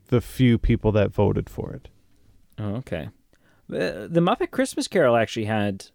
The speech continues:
Speaker 2: it was
Speaker 1: Yeah.
Speaker 2: probably, it had the least, but
Speaker 1: No,
Speaker 2: but
Speaker 1: no.
Speaker 2: it was still, it was still strong. It didn't have the least?
Speaker 1: No, Cranks had the least, but everything
Speaker 2: Okay.
Speaker 1: was equally strong. Holiday and the Muppets are about equal,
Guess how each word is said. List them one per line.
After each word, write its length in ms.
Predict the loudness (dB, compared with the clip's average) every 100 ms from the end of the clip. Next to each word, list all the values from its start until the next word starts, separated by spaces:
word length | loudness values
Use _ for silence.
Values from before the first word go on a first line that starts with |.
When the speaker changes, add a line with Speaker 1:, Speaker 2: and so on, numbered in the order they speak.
| 0
Speaker 2:
it 60 |
was 140 | 2 4
Speaker 1:
Yeah. 80 |
Speaker 2:
probably, 260 | 4 4 4
it 80 | 2
had 160 | 0
the 80 | 0
least, 480 | 0 0 -2 -8 -18 -18
but 380 | -4 2 2 2 _ _ _ _ _
Speaker 1:
No, 420 | 4 6 6 4 0 _
Speaker 2:
but 120 | 6
Speaker 1:
no. 60 | 8
Speaker 2:
it 40 |
was 140 | 8 4
still, 280 | 4 2 0 -8 -4
it 60 |
was 100 | -4
still 180 | -2 -4
strong. 280 | -4 -4 -4
It 140 | -2 0
didn't 220 | 0 0
have 160 | -2 -2
the 80 |
least? 340 | -2 -4 -8 -2
Speaker 1:
No, 340 | 4 6 4 4
Cranks 420 | 4 4 4 2
had 180 | 2 2
the 60 |
least, 580 | 4 4 2 -2 -12 -20 _ _ _ _ _ -4
but 140 | 2 4
everything 360 | 4 4 4
Speaker 2:
Okay. 80 | 4
Speaker 1:
was 260 | 4 0 -10 _
equally 280 | -2 0 0
strong. 220 | 0 -2 -4 -4
Holiday 340 | 2 4 6 6
and 100 | 6
the 40 |
Muppets 440 | 6 4 0 2
are 60 | 2
about 280 | 4 4 2
equal, 440 | -2 -2 -2 -2